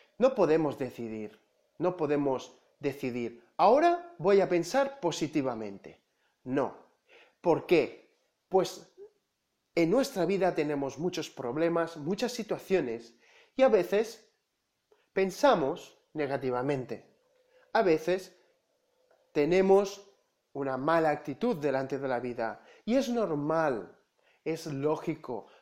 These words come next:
Yo a veces tengo malos días, todo el mundo tiene malos días. No se puede ser siempre positivo. Por tanto, no es una decisión.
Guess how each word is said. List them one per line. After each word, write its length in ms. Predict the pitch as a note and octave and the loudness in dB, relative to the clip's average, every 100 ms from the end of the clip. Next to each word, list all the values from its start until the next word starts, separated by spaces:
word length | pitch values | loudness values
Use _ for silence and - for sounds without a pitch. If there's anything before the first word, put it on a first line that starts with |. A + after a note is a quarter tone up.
| _ | _
Yo 260 | E3+ G3+ G3 | 6 6 6
a 100 | D#3+ | 2
veces 440 | F#3 F#3+ F3 - | 0 -2 -6 -2
tengo 280 | E3+ E3+ D#3 | 0 0 -2
malos 520 | D3+ E3 E3+ D3+ - | 0 0 2 0 -4
días, 400 | E3+ D#3 - - _ _ - | -4 -4 -6 -14 _ _ 2
todo 220 | D4 C4+ | 4 4
el 100 | E3+ | 2
mundo 600 | D#3+ A3 F#3 A#2+ F#2+ - _ _ _ _ _ _ _ | 0 -2 -2 -4 -8 -14 _ _ _ _ _ _ _
tiene 460 | F3 D3+ B2 - _ _ - | 2 2 0 -8 _ _ -4
malos 400 | C#3+ C3 B2 - | -2 0 -2 -6
días. 540 | C#3 B2+ - - _ _ _ _ _ _ _ _ _ - | -4 -4 -6 -14 _ _ _ _ _ _ _ _ _ 0
No 180 | G#3+ | 0
se 180 | A#3 A3+ | 2 -2
puede 360 | - G#3+ G#3 C#3+ | 2 4 4 2
ser 260 | - C3 | -2 -4
siempre 420 | - - E3 D3 C#3 | -2 0 0 0 -4
positivo. 760 | C3 - B2 B2+ A#2+ G2+ - _ _ _ _ _ _ _ _ _ _ _ _ _ _ _ _ | -6 -12 -12 -12 -10 -12 -14 _ _ _ _ _ _ _ _ _ _ _ _ _ _ _ _
Por 220 | G#3 G3+ | 0 4
tanto, 480 | C#4+ C#4+ A3 C#3+ C3 | 4 4 0 -4 -6
no 260 | D3+ G#3+ A3+ | 0 6 6
es 280 | A3 A3 G3 | 6 2 -2
una 160 | D#3+ | -2
decisión. 840 | C3+ C3 C3 - C3 A#2 G2 - | -4 -6 -8 -10 -10 -10 -12 -18